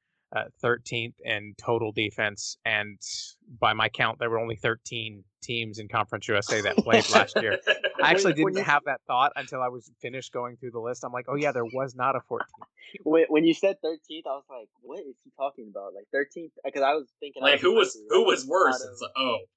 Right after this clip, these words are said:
Speaker 2: oh, yeah.
Speaker 3: Yeah, I was like,
Speaker 2: <laughs>
Speaker 3: "What?" So
Speaker 1: I didn't realize.
Speaker 3: no, yeah,
Speaker 1: I knew it
Speaker 3: clarified
Speaker 1: wasn't
Speaker 3: it.
Speaker 1: great, but yeah,
Speaker 3: It was
Speaker 1: that's
Speaker 3: atrocious. I mean, I, I'll just,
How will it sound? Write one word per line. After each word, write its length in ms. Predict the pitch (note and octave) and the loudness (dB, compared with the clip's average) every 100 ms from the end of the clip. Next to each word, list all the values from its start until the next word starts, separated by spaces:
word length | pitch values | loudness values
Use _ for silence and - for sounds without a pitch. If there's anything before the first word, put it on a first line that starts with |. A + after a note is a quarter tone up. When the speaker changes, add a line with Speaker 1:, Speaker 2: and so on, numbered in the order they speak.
| - | -16
Speaker 2:
oh, 200 | G#2+ F#2+ F2+ | -12 -12 -12
yeah. 200 | F#2 F#2 | -16 -14
Speaker 3:
Yeah, 60 | |
I 320 | A#2 G#2+ G#2+ A3 | -14 -6 2 2
was 80 | |
like, 300 | G#3 - F#3 | 2 -2 -4
Speaker 2:
<laughs> 40 | - | -6
Speaker 3:
"What?" 200 | - F3+ _ _ _ _ | -10 -12 _ _ _ _
So 200 | - C3+ | 0 4
Speaker 1:
I 100 | C#3 | 6
didn't 200 | G3 E3 | 6 4
realize. 360 | D3+ D3+ A#2+ A2 | 0 2 2 2
Speaker 3:
no, 60 | C#3+ | -2
yeah, 40 | |
Speaker 1:
I 20 | |
knew 140 | E3+ A#3 | 0 0
it 100 | F3+ | 0
Speaker 3:
clarified 20 | |
Speaker 1:
wasn't 240 | F#3 E3 | -2 -2
Speaker 3:
it. 80 | - | -8
Speaker 1:
great, 400 | C3+ C3+ B2 G2 _ _ _ _ | -6 -4 -4 -6 _ _ _ _
but 300 | C3 B2 A#2 A2+ _ _ _ _ _ _ _ _ - | -4 -4 -4 -8 _ _ _ _ _ _ _ _ -10
yeah, 320 | B2+ F3+ G#2+ | -2 0 0
Speaker 3:
It 60 | D3 | 2
was 0 | |
Speaker 1:
that's 300 | D#3 E3+ - | 2 0 -6
Speaker 3:
atrocious. 320 | C3+ - - _ _ _ _ _ _ _ - | -8 -8 -20 _ _ _ _ _ _ _ -10
I 120 | C#3+ | -6
mean, 100 | C#3+ | -2
I, 160 | C#3 C#3 | -2 0
I'll 240 | C3 D3 | -2 -2
just, 180 | C3+ | -8